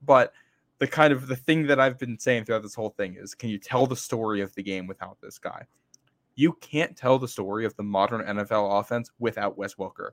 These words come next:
being at the centerpiece of it. Because what the Patriots did in two thousand seven, using him in the slot, basically they, Bill Belichick talks about, they got him from Miami because they couldn't cover him.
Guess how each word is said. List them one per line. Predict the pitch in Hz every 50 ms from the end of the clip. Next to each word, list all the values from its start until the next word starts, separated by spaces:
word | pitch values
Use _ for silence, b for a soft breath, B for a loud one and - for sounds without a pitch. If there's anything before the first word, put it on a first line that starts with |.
| - _ _
being | 113 104 98 98
at | 95 95
the | - 104
centerpiece | - - - - 98 95 - 98 95 _ 98 95 - - -
of | 113 -
it. | - - _ _ _ _ _ _ _ _
Because | - 113 104
what | 107 117 107
the | 110
Patriots | - - 120 127 131 - 165 160 147 - 127
did | 120 120 117 117 110 107
in | 98
two | 90 - - 110 107
thousand | - 98 98 101 101 98 95 98 -
seven, | - - 113 107 113 123 120 135 139 b b b b b b b b -
using | 113 117 117 120 120 120
him | 117 101
in | 98 110 104 95
the | -
slot, | - - - 104 98 101 104 107 - - _ _ _ _ _
basically | 143 165 180 - 147 123
they, | 117 120 135 143 135 b b b b b -
Bill | 165 165
Belichick | 139 160 190 190 196 -
talks | - 120 113 104
about, | - 104 104
they | 135 147
got | 139 139 143 147
him | 151
from | 143 - 147 131
Miami | 123 117 113 110 107 113 110
because | 104 107 - 113 98 104
they | 107 107
couldn't | 101 - - 120 113 110 98
cover | 110 104 101 - 101
him. | 101 98 104